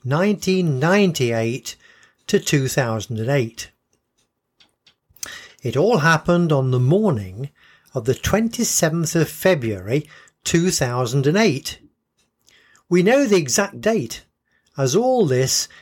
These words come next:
is now part of the modern history of the county of Lincolnshire in the U K. By this time,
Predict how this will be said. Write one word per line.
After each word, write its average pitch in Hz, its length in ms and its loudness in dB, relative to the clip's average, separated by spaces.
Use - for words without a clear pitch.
is 131 180 -2
now 165 340 2
part 120 540 -4
of 127 120 -2
the 135 100 2
modern 180 500 0
history 151 680 -2
of 233 120 2
the 262 120 2
county 156 500 0
of 160 120 0
Lincolnshire 135 760 0
in 131 200 0
the 127 80 -2
U 120 220 -2
K. 123 380 -4
By 240 180 2
this 269 240 2
time, 170 400 2